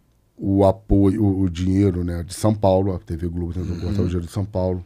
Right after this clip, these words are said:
Speaker 1: por mais da metade. Por exemplo, eles recebiam vinte e um milhões, tentou dar oito milhões pra São Paulo.
Speaker 2: Eita.
Speaker 1: O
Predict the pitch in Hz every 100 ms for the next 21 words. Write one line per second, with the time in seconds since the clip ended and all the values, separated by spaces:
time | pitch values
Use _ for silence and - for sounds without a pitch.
0 | - _ _ _ _ _ _ - 104 90
1 | 95 95 92 98 101 101 101 104 104 104
2 | 85 85 82 - 87 85 82 85 87 95
3 | 92 90 104 107 101 101 98 95 98 101
4 | 95 101 101 101 107 117 127 120 120 107
5 | 98 98 98 - 101 104 98 110 - _
6 | -